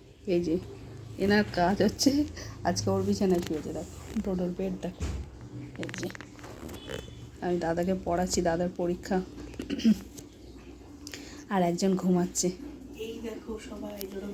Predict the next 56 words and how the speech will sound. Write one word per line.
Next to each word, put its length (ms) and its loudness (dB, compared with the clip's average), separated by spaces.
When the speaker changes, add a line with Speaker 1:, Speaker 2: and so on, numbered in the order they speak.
Speaker 2:
ঘুমাচ্ছে। 420 -2
Speaker 1:
<laughs> 960 0
কিছু 140 12
Speaker 2:
দেখো, 80 10
Speaker 1:
বলিস 200 10
না, 60 6
Speaker 2:
দেখো। 120 4
Speaker 1:
চুপচাপ 260 4
শুয়ে 200 4
আছে, 180 2
Speaker 2:
দেখো, 0 -
Speaker 1:
দেখো, 220 -2
Speaker 2:
ডোডো 140 0
Speaker 1:
কি 60 4
সুন্দর 200 6
করে 120 6
Speaker 2:
ঘুমাচ্ছে। 180 0
Speaker 1:
শুয়ে 100 6
আছে, 200 2
দেখো। 240 0
Speaker 2:
দেখো। 680 -12
Speaker 1:
মুখটা, 340 0
ওর 120 6
বালিশ 380 4
এটা। 220 0
আগে 220 4
বালিশ 380 4
নিত 180 2
না 160 6
কিন্তু 280 4
ডোডো, 360 4
এখন 260 0
কিন্তু 260 4
বড় 220 8
হয়ে 220 6
গেছে, 240 2
এখন 200 0
বালিশ 360 2
নিয়ে 240 4
শোয় 240 4
রোজ। 160 6
Speaker 2:
না, 60 0
এটা 400 -10
একটু 180 -4
Speaker 1:
আচ্ছা, 160 8
ঘা 360 6
দিচ্ছিস 400 2
কেন? 120 4
Speaker 2:
কিছু 120 6
Speaker 1:
ও 20 6
তো 60 4
Speaker 2:
লাইট 160 10
Speaker 1:
চুপচাপ 180 2
Speaker 2:
লাগছে। 140 4
Speaker 1:
শুয়ে 200 8
আছে, 220 4